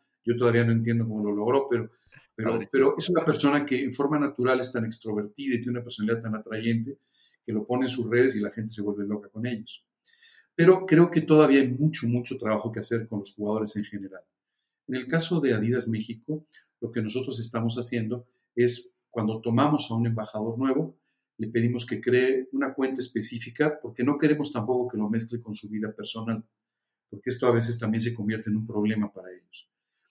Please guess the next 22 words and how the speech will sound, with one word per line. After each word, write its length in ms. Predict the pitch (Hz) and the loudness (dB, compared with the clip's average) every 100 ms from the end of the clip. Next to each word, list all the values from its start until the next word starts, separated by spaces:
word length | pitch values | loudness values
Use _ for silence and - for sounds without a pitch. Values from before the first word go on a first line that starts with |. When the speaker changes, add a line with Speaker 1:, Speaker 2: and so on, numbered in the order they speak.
| _ _ _ | _ _ _
Speaker 1:
Eh, 480 | 113 107 107 107 - _ | 0 2 2 0 -4 _
pero 180 | 135 135 | 4 4
que 140 | 127 | 2
cree 220 | 120 143 | 4 6
una 260 | 151 151 143 | 8 6 4
cuenta 380 | 147 139 139 175 | 2 2 0 -4
específica 720 | - 113 135 120 127 151 151 - _ _ | -4 -6 -6 -6 -6 -4 -4 -6 _ _
donde 200 | 117 113 | 0 2
empiece 300 | 113 135 139 | 2 0 2
a 20 | |
hablar 240 | 123 127 127 | 2 2 0
de 80 | 113 | -2
lo 100 | 104 | -4
que 80 | - | -6
está 160 | - | -4
haciendo 320 | 120 123 123 | -2 -2 -2
desde 140 | 113 113 | -2 -6
el 60 | |
punto 220 | - 117 117 | -4 -2 0
de 80 | |
vista 220 | 107 - 110 | -2 -2 -4
deportivo 680 | 107 120 117 147 151 175 | -2 -6 -2 -2 -2 -4